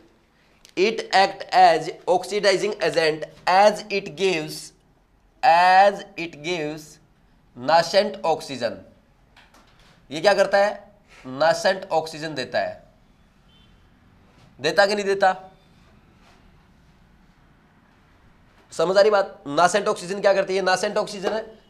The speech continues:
ये ऑक्सीडेशन का काम करेगी। जैसे रिएक्शंस दे रखी है एनसीईआरटी में, लिख देता हूं, अभी मत लिखना। देखो आई टू के साथ रिएक्शन करता है एच एन ओ थ्री,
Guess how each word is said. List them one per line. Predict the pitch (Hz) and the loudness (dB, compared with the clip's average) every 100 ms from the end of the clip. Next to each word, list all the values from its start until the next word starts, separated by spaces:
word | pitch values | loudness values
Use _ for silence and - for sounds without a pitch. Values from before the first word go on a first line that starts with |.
| _ | _
ये | 147 | -2
ऑक्सीडेशन | 175 196 202 202 | -2 0 -2 0
का | 208 | 2
काम | 202 208 | 2 2
करेगी। | 202 202 226 226 _ _ _ _ _ - - | -2 -2 -6 -14 _ _ _ _ _ -20 -20
जैसे | 120 170 175 143 131 | -4 -2 -2 -4 -2
रिएक्शंस | 170 185 220 214 | -2 -2 -4 -2
दे | 202 | -2
रखी | 196 | 0
है | 208 | -2
एनसीईआरटी | 208 214 208 208 | 0 0 0 0
में, | 202 | -2
लिख | 190 | -4
देता | 175 156 | -4 -4
हूं, | 123 - - | -6 -6 -4
अभी | 139 196 | -2 0
मत | 214 - | 0 -2
लिखना। | 165 156 | -4 -4
देखो | 151 143 - - _ _ _ _ _ | -2 -2 -4 -12 _ _ _ _ _
आई | 147 190 | 2 2
टू | 190 220 | 0 -2
के | 226 | 2
साथ | 220 220 | 2 4
रिएक्शन | 214 214 220 | 0 -2 0
करता | 214 196 214 | 0 4 6
है | 233 233 - - _ - | 6 4 -10 -20 _ 0
एच | 160 185 | 2 4
एन | 185 | 2
ओ | 196 | 2
थ्री, | 180 151 | 0 -4